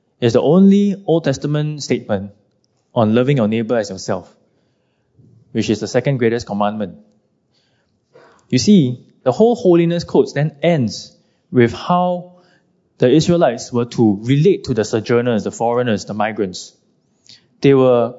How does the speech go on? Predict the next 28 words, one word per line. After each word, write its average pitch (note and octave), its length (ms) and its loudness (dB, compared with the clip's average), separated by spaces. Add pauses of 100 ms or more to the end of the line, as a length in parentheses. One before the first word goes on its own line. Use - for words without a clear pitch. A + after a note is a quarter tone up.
called - 360 -2
to G2 280 0 (220)
love B2+ 420 2 (320)
the A2 120 -4
foreigners C3+ 680 -4 (340)
as C#3+ 160 2
themselves. F#2+ 580 -4 (880)
Now A#2 120 2
why? A#2 300 0 (2250)
The - 80 -20
passage C3+ 320 0
says, C#3 320 -2
"Because D3 400 -2
they E3 280 4
knew C3 560 -2 (100)
and G#2+ 140 -12
they G#2+ 80 0
were G#2 120 4
supposed G3+ 420 0
to A#2 80 -4
know F#2 340 -4 (320)
what C#3+ 260 -2
it A#2 100 -4
is G2 220 -4
like C3 300 -4
to A2 100 -6
be G2 140 -6
foreigners A#2+ 720 0